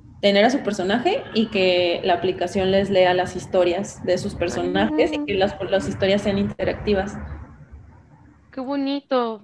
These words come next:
Speaker 2: Entonces vas a incorporar un chipsillo ahí en tus,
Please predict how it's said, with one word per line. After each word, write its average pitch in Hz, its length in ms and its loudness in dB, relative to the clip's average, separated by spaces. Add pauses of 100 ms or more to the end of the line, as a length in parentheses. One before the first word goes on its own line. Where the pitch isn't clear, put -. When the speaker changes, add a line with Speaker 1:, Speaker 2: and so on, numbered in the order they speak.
(100)
Speaker 2:
Entonces 254 360 -4
vas 269 200 0
a 240 580 4
incorporar 220 760 0
un 247 120 0
chipsillo 240 680 -4
ahí 220 260 0
en 226 200 -4
tus, 202 340 -12